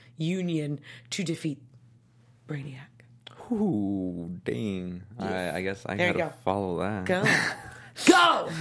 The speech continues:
Speaker 2: All right.
Speaker 1: I didn't throw Devin in there either, so.
Speaker 2: Devin. Yeah, uh, real quick, just to reiterate, uh, so this is, like, the synopsis for the
Speaker 1: Devin.
Speaker 2: next episode.
Speaker 1: Devin.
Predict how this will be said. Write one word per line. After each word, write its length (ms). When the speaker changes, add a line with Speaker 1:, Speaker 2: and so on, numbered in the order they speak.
Speaker 2:
All 120
right. 480
Speaker 1:
I 100
didn't 220
throw 160
Devin 500
in 200
there 220
either, 340
so. 380
Speaker 2:
Devin. 380
Yeah, 220
uh, 420
real 180
quick, 220
just 200
to 320
reiterate, 480
uh, 200
so 500
this 180
is, 60
like, 180
the 100
synopsis 460
for 100
the 40
Speaker 1:
Devin. 140
Speaker 2:
next 220
episode. 500
Speaker 1:
Devin. 120